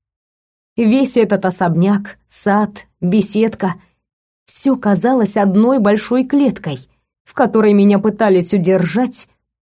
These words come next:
против моей воли. Впереди, по линии горизонта, разливался огненно-красный закат.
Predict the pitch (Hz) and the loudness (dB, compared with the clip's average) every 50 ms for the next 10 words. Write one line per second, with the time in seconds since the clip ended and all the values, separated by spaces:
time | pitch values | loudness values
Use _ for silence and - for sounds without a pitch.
0 | _ _ _ _ - 277 254 226 208 202 - 202 196 - 190 185 180 175 175 180 | _ _ _ _ -2 0 2 2 2 2 0 -4 -2 0 0 0 2 2 0 0
1 | 170 147 156 139 127 117 120 - _ _ _ _ _ _ _ _ _ _ _ _ | 0 -2 -4 -6 -6 -8 -12 -14 _ _ _ _ _ _ _ _ _ _ _ _
2 | _ _ _ _ _ _ _ _ _ _ _ _ _ _ _ - - - - 262 | _ _ _ _ _ _ _ _ _ _ _ _ _ _ _ -20 -8 0 2 2
3 | 214 240 240 208 202 285 339 359 - _ _ _ _ _ _ _ _ _ - 240 | 4 4 2 2 2 2 0 -2 -6 _ _ _ _ _ _ _ _ _ -2 0
4 | 247 269 285 320 320 269 233 220 214 208 180 202 208 220 220 202 196 294 349 330 | 2 4 4 4 4 4 4 4 4 4 4 4 4 4 2 2 2 0 -2 -2
5 | - - 170 143 - - _ _ _ _ _ _ _ _ - 214 247 254 214 208 | -2 -6 -8 -8 -8 -16 _ _ _ _ _ _ _ _ -2 0 2 2 2 2
6 | 233 233 220 208 269 320 339 330 - - 311 311 - - - 233 254 240 233 277 | 2 2 2 2 2 0 -2 -4 -4 -4 -4 -4 -2 0 2 2 2 4 4 2
7 | 285 294 285 269 262 269 277 269 - 190 180 175 175 - 196 180 180 175 165 180 | 2 4 4 2 2 0 -2 -2 -2 -2 -2 -2 -2 0 0 0 2 2 0 0
8 | 165 170 - 139 - - - - | -4 -4 -6 -12 -14 -14 -20 -20